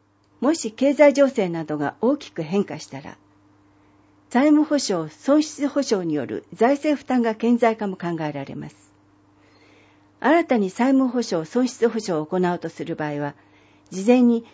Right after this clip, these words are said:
その必要性及び債務発生見通しを公表して、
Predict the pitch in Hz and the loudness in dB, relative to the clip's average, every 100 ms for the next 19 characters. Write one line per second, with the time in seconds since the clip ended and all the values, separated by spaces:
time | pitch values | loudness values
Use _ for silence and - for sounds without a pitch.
0 | _ 233 240 220 - 233 240 226 220 202 | _ 2 4 2 -4 2 2 2 0 0
1 | 190 - 196 202 180 185 - _ _ 262 | 0 0 0 0 0 -8 -14 _ _ 2
2 | 285 285 247 247 240 - 262 254 247 180 | 4 4 0 -6 -4 0 2 2 2 0
3 | - 143 - 175 180 160 - 151 | -4 -10 -6 -6 -4 -8 -8 -12